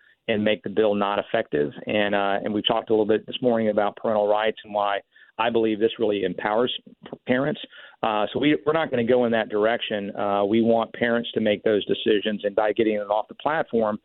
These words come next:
moms and dads will have the primary influence over what their kids see and hear and do, uh, not some stranger, uh, that drafted an algorithm or some pedophile or some, you know, person that's trying to target our kids while we're not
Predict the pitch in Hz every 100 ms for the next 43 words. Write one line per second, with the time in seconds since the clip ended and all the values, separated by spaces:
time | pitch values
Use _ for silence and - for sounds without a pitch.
0 | - _ - 123 120 120 117 113 - 113
1 | 107 101 104 117 110 107 101 104 110 107
2 | 98 98 101 101 104 104 98 - 98 -
3 | 127 123 120 107 101 113 113 104 98 127
4 | 147 143 - - - - 110 104 107 120
5 | 127 131 120 - 123 117 113 104 101 -
6 | _ _ _ 113 104 101 107 - 110 110
7 | - 104 101 110 117 107 101 101 104 104
8 | 98 101 117 107 123 131 - 104 101 104
9 | 101 - 110 104 117 101 - 120 - 101
10 | 95 - 117 104 98 113 113 110 101 -
11 | 120 113 104 - _ - 104 104 98 92